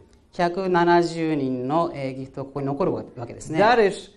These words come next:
Speaker 2: that is what God has done. He has provided for everyone.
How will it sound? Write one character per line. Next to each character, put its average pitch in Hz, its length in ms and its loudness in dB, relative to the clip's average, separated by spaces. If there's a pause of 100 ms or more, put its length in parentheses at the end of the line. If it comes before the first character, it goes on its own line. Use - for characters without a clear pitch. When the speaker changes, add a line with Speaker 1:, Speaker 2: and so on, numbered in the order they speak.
(180)
Speaker 2:
that 202 240 4
is 208 100 -2
what 226 220 0
God 151 300 2
has 170 200 -6
done. 214 300 2
He 220 140 4
has 220 200 2
provided 214 640 4
for 196 220 -2
everyone. 220 720 -2